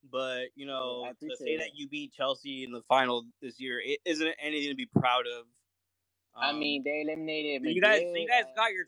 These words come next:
Speaker 1: trophy, but you guys got it, like, the easiest
Speaker 2: but,
Speaker 1: possible way to
Speaker 2: but
Speaker 1: face
Speaker 2: this, but this
Speaker 1: Chelsea
Speaker 2: is, but this
Speaker 1: in
Speaker 2: is
Speaker 1: the
Speaker 2: a,
Speaker 1: Champions League final.
Speaker 2: this is the, this is
Speaker 1: That's
Speaker 2: the
Speaker 1: just,
Speaker 2: issue.
Speaker 1: like, luck, basically, bro. Like, bro,
Speaker 2: This
Speaker 1: 'cause you
Speaker 2: is
Speaker 1: know,
Speaker 2: a
Speaker 1: if, if somehow actually Real Madrid would've gone through, you guys probably would not have beaten Real.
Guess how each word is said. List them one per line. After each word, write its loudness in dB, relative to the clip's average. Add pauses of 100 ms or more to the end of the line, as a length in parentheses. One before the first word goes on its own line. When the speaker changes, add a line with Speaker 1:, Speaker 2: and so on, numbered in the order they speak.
Speaker 1:
trophy, -6
but -20
you -8
guys -4
got 2
it, -6 (140)
like, -6
the -20 (160)
easiest -10
Speaker 2:
but, 0
Speaker 1:
possible 4
way 0
to -6
Speaker 2:
but -8
Speaker 1:
face -6
Speaker 2:
this, -20
but -20
this -20
Speaker 1:
Chelsea -2
Speaker 2:
is, -4 (180)
but -6
this -4
Speaker 1:
in 4
Speaker 2:
is -2
Speaker 1:
the 2
Speaker 2:
a, 0
Speaker 1:
Champions -6
League -10 (100)
final. 0
Speaker 2:
this -8
is -14
the, -10 (200)
this -20
is -20
Speaker 1:
That's 4
Speaker 2:
the 2
Speaker 1:
just, -2
Speaker 2:
issue. -4
Speaker 1:
like, -4 (200)
luck, 0
basically, -10
bro. -8
Like, -8 (260)
bro, 0
Speaker 2:
This -2
Speaker 1:
'cause -6
you -4
Speaker 2:
is -6
Speaker 1:
know, 8
Speaker 2:
a 4
Speaker 1:
if, -4 (100)
if -8 (100)
somehow -4 (100)
actually -14 (260)
Real 0
Madrid -8
would've -12
gone -10
through, -12 (160)
you -20
guys 6 (120)
probably -2
would -20
not -10
have -20
beaten -20
Real. -20